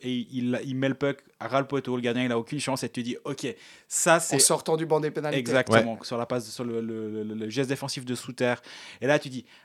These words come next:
Speaker 1: ah, c'est ça, un, c'est ça un sniper. Ok, c'est beau à voir. Puis, il y a tout le reste. Il, il y a pas mal de, de, il, il a les actions, il se crée beaucoup d'actions et on voit qu'il se frustre, Timo Meier, depuis le début du tournoi.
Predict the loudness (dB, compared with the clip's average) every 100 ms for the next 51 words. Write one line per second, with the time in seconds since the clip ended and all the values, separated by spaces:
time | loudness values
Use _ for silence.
0 | _ 4 4 2 2 6 6 4 -4 _
1 | -6 -2 4 8 8 6 2 0 0 -2
2 | -2 -4 0 -2 -2 _ _ _ -4 4
3 | 8 8 8 2 0 -20 -20 -20 -20 _
4 | 0 2 0 _ _ -20 -12 0 0 0
5 | 0 4 4 4 -8 -6 -2 6 8 8
6 | 8 6 8 6 4 4 2 0 -4 -4
7 | -6 -10 -6 4 6 6 6 2 2 2
8 | 2 0 4 4 4 6 6 6 4 4
9 | 6 4 4 -2 -2 -2 -4 -6 -6 -2
10 | 0 2 0 -2 -4 -4 -4 -2 -2 -4